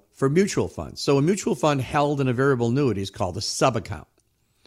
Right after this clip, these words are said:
Okay, very, very similar with regards to risk and reward. Same thing. Now,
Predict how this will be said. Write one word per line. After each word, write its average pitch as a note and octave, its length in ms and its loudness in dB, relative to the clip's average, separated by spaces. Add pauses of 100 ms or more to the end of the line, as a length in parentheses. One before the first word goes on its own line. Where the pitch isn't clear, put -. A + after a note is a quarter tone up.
(300)
Okay, B2 160 0
very, C#3 420 2
very D3+ 320 0
similar A#2+ 580 0 (500)
with B2 220 -2
regards A2+ 600 0
to G#2 180 -6
risk A#2 580 -2 (640)
and C3 140 0
reward. A2 500 0 (280)
Same D3+ 260 0
thing. G#2 300 -4 (320)
Now, A#2+ 280 -2